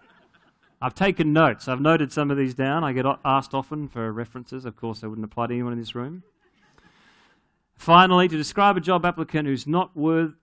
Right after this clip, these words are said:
worth any future consideration, he writes, "I would urge you to waste no time in making this candidate an offer of employment." It's, it's coming, it's coming, it's coming.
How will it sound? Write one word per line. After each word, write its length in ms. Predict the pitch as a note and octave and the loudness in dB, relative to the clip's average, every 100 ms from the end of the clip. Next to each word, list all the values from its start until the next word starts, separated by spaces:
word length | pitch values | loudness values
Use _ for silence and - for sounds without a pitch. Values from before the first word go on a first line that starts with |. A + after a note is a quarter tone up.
| _ _ | _ _
worth 440 | C#3+ D3 D#3+ D#3+ - | -2 0 0 -2 -10
any 180 | D#3+ E3 | -6 -6
future 360 | D#3 D#3+ D#3 C#3+ | -4 -8 -8 -8
consideration, 920 | C#3+ C3+ C#3+ C#3+ A2 G#2 - G#2+ G#2 _ _ _ _ _ | -10 -10 -10 -8 -8 -8 -12 -12 -14 _ _ _ _ _
he 120 | - A2 | -10 -6
writes, 340 | A2+ A2+ A2 | -4 -4 -6
"I 120 | - B2 | -6 -6
would 180 | A#2+ - | -6 -6
urge 340 | D#3+ G3 D3+ | -4 -4 -6
you 80 | D#3 | -10
to 120 | - | -8
waste 360 | B2 B2 B2 - | -6 -6 -6 -8
no 280 | B2 C#3+ F3+ | -6 -4 -6
time 420 | F3+ - D3 B2+ | -8 -10 -8 -8
in 100 | A2+ | -8
making 340 | A2+ A#2 A#2+ | -10 -10 -12
this 120 | A2 G#2+ | -12 -14
candidate 580 | - G#2+ G#2 G2+ G2+ - | -14 -12 -12 -14 -16 -16
an 100 | A2 | -20
offer 280 | G2 - G2+ | -20 -20 -18
of 100 | G2 | -18
employment." 480 | G2 G2 G2 F#2 _ _ _ _ _ _ _ _ _ _ _ _ _ _ _ _ | -20 -18 -18 -18 _ _ _ _ _ _ _ _ _ _ _ _ _ _ _ _
It's, 120 | - - | -20 -20
it's 320 | - - - | -20 -20 -12
coming, 340 | C#3+ C#3+ F3+ | -6 -4 -4
it's 120 | G#3 - | -6 -2
coming, 360 | F3+ F3+ C4+ - _ | 0 0 -6 -12 _
it's 100 | _ | _
coming. 360 | D3+ E3+ G#3+ | -8 -6 -10